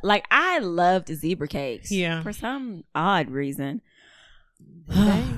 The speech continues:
Speaker 1: <sighs> They do.
Speaker 2: So, yeah, y'all, like
Speaker 1: I think those are the two. I mean, I'm trying to think if there's anything else that really stands. Driving.
Speaker 2: Driving. Yeah.
Speaker 1: <sighs> I, I wanted to drive so bad.
Speaker 2: Yeah.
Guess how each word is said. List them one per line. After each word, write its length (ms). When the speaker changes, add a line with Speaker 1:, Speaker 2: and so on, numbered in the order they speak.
Speaker 1:
<sighs> 220
They 160
do. 260
Speaker 2:
So, 220
yeah, 300
y'all, 500
like 540
Speaker 1:
I 60
think 140
those 200
are 40
the 80
two. 240
I 60
mean, 280
I'm 80
trying 220
to 40
think 120
if 80
there's 160
anything 340
else 180
that 120
really 240
stands. 460
Driving. 760
Speaker 2:
Driving. 520
Yeah. 340
Speaker 1:
<sighs> 100
I, 80
I 180
wanted 280
to 80
drive 340
so 240
bad. 200
Speaker 2:
Yeah. 60